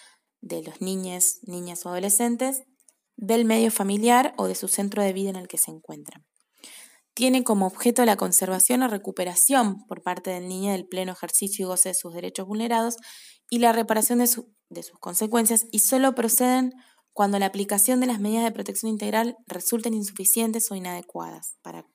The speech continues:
cada situación particular. Estas medidas son limitadas en el tiempo, no pudiendo ejercer, exceder, perdón, los noventa días,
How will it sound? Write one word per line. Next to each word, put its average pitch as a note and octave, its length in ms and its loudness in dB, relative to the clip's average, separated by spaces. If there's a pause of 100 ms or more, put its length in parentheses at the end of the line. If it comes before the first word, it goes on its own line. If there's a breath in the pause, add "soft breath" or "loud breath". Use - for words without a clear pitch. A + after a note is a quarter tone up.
cada E3+ 220 -6
situación E3 400 -8
particular. G3+ 600 -2 (880 loud breath)
Estas B3+ 260 4
medidas A3+ 320 8
son A3+ 140 4
limitadas G#3 560 6
en F3+ 80 -6
el F3 100 -8
tiempo, G3 560 2
no G#3 300 -2
pudiendo F#3+ 360 -2
ejercer, - 600 0
exceder, E3+ 640 0
perdón, F3 260 -4
los E3+ 140 -12
noventa F3 380 -2
días, A#3 440 6